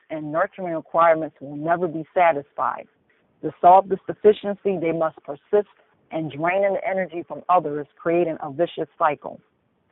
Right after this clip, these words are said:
An insecure type always comes across as helpless. They ins-, insist you do things for them and expect you to take care of their every need.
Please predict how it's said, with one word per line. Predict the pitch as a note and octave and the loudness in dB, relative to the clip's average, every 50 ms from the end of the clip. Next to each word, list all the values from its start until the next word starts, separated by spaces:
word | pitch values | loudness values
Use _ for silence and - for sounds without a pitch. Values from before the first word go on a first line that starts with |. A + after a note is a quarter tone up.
| _ _ _ _ _ _ _ _ _ _ | _ _ _ _ _ _ _ _ _ _
An | E3 D#3+ D#3 | -2 0 2
insecure | D#3+ G3 G#3 - A#3 G#3 - - A3+ G#3 G3 | 2 2 2 0 -2 -4 -2 2 2 2 2
type | - - F#3+ F3 E3+ - - | 0 0 0 0 0 0 0
always | - E3 E3+ E3 F3+ D#3+ - - | 0 0 0 0 -2 -4 -6 -6
comes | F3+ F3+ F3 F3+ E3 E3 | -2 -2 -2 -2 -2 -8
across | - - - E3+ E3+ E3 D#3 - _ - | -14 -6 0 2 2 2 2 0 _ -10
as | D#3+ D#3 C#3+ - - | -10 -10 -10 -12 -2
helpless. | - F#3 F3 - - D3+ - - - _ _ _ _ _ _ _ _ _ _ _ | 0 2 2 2 -2 -8 -12 -12 -12 _ _ _ _ _ _ _ _ _ _ _
They | E3 D#3 D3+ | 0 0 0
ins-, | D3+ - _ _ _ _ _ | 0 -2 _ _ _ _ _
insist | - G#3 F3+ - - _ A#3 A#3+ A#3+ - _ | -6 -6 -6 -8 2 _ 4 4 4 2 _
you | F3 F#3 E3+ | -2 -2 -2
do | C#3+ E3 G3+ A3 A3+ - | 0 0 -2 -2 -2 -2
things | G#3 G3+ G3 G3+ G3 _ - | -2 -2 -2 -4 -6 _ -4
for | G3 F#3 E3+ | -2 -2 0
them | E3+ E3 E3 D3+ | 0 -2 -2 -4
and | D#3 D#3 - | -6 -10 -10
expect | - - - - - F#3+ F3+ - - | -14 -20 -12 -4 -2 -2 -2 -2 -4
you | F3 D#3+ | -4 -4
to | D#3 D3 | -4 -6
take | - - F#3 F#3 - - | 0 2 2 2 2 0
care | - F#3+ F3+ E3 | 2 4 4 4
of | D#3 D3+ | 4 2
their | D#3 D3 - | -2 -2 0
every | E3+ E3+ D#3+ E3+ E3+ | -2 -2 -2 -2 -2
need. | E3+ E3+ E3 D#3 C3+ B2+ C3 | -2 -2 -4 -4 -6 -10 -14